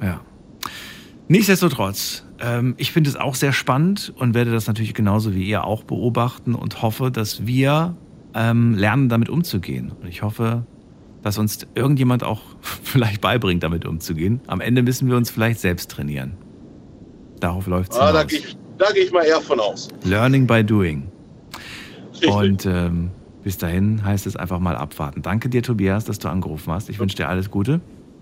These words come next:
Speaker 2: Danke, auch so.
Speaker 1: Und bis bald. Mach's gut.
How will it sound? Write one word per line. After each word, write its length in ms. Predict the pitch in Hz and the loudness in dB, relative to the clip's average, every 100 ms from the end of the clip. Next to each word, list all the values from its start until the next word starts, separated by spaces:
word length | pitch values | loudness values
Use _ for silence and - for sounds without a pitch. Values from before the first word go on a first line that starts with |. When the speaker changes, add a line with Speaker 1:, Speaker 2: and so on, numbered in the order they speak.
| - - - - - - - - | -20 -20 -20 -20 -20 -20 -20 -10
Speaker 2:
Danke, 360 | 110 113 127 160 | 0 2 4 2
auch 160 | 107 107 | 2 0
so. 280 | 131 147 190 - | 4 4 2 -2
Speaker 1:
Und 200 | 120 110 | -2 0
bis 160 | 113 | 0
bald. 400 | 120 135 80 - - | 2 4 2 -4 -2
Mach's 160 | 107 | -2
gut. 280 | - 113 - | 0 -2 -2